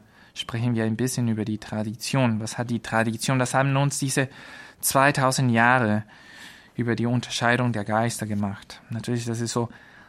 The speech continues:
äh, riesig für dreißig Minuten oder noch weniger, ich weiß nicht. Aber ich hoffe, dass ich einige feste Punkte vermitteln kann. Feste Punkte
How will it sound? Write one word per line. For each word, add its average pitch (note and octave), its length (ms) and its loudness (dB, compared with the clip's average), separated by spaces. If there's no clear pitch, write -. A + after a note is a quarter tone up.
äh, A#2 100 -2
riesig C3 500 0
für A2+ 440 2
dreißig A#2 480 0
Minuten A#2 440 2
oder G#2 200 2
noch G#2+ 200 0
weniger, G#2+ 580 0
ich - 160 -12
weiß A2+ 320 -6
nicht. F3 380 -2
Aber C#3 440 6
ich E3+ 220 0
hoffe, G3 220 4
dass E3 180 2
ich E3 140 -2
einige D#3+ 380 4
feste C#3+ 460 0
Punkte A2+ 520 -4
vermitteln A#2+ 540 2
kann. G2 320 -6
Feste G#3 480 2
Punkte E3 760 2